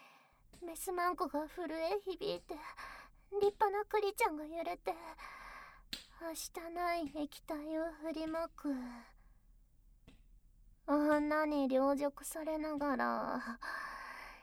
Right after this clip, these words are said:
気持ちよさそうな顔しちゃって。嬉しい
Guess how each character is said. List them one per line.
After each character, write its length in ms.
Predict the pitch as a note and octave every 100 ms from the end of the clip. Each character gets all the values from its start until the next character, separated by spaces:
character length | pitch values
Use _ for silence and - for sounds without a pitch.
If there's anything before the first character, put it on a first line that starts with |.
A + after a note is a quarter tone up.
| - -
気 240 | - B3+ A3+
持 200 | G#3+ A3+
ち 220 | - A#3
よ 120 | A#3
さ 220 | A#3 B3 A#3+
そ 180 | -
う 120 | B3 A#3+
な 180 | F#3 F3+
顔 400 | - F#3+ F#3+ G3+
し 120 | A3+ -
ち 80 | -
ゃ 100 | A#3+
っ 40 | B3+ - - -
て。 60 | D#2 - - - - - - - - - - - - - -
嬉 400 | D4 C4+ B3+ C4
し 80 |
い 40 | E4+